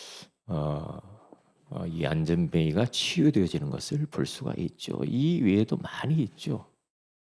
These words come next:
얼마나 그리스도의 능력이 크면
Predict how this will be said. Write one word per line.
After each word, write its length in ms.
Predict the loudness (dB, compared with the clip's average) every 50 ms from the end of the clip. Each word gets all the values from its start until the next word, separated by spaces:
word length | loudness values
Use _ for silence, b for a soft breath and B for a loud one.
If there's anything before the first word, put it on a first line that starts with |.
| _ -20 -20 -20 _ _ _ _ _ _ _ _ _ _ _ -14 -14 -14 -20 _ _ _ _ _ _ _ _ _ B B B B B B B B B B B _
얼마나 1040 | 6 8 12 12 12 12 12 10 10 8 8 8 8 8 10 10 10 10 10 10 8 6
그리스도의 640 | 6 6 6 8 8 6 4 4 6 8 8 8
능력이 520 | 6 6 4 2 4 4 4 4 4 2 0
크면 520 | -2 -4 -4 -2 0 2 2 2 0 -2